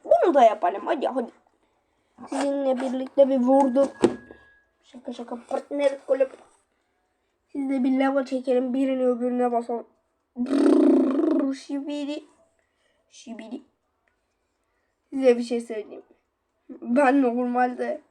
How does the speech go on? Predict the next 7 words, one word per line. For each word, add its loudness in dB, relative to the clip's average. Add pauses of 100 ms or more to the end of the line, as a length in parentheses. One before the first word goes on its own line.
(160)
Haaland'ı 2 (120)
<laughs> -20
Griezmann'dan 2
daha 0 (100)
çok 0
seviyorum -8
ama -10